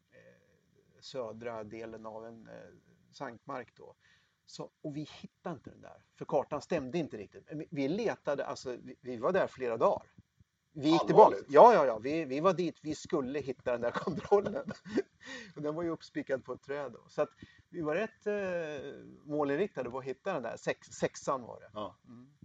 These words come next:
Speaker 2: Vad var det som lockade? Vad var det som gjorde orienteringen rolig för dig?
Speaker 1: Jag vet inte. Det var, det var, liksom, ett redskap, eh,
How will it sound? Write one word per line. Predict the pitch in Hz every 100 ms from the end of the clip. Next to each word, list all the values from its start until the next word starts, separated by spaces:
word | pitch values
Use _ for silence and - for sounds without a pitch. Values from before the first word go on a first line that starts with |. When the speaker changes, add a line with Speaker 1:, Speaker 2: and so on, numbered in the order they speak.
| - _
Speaker 2:
Vad | - 143
var | 147
det | 147
som | 151
lockade? | 151 - 151 147
Vad | 139
var | 135
det | 135
som | 131
gjorde | 135 131
orienteringen | 131 147 180 147
rolig | 110 107
för | 120
dig? | 135 - _
Speaker 1:
Jag | 180
vet | 311 294 262 247
inte. | 135 127 117 101 - -
Det | 165
var, | 202 208 170 - - - - -
det | 160 165 160
var, | 190
liksom, | 202 -
ett | 180
redskap, | 185 185 143 - - 190 170
eh, | 160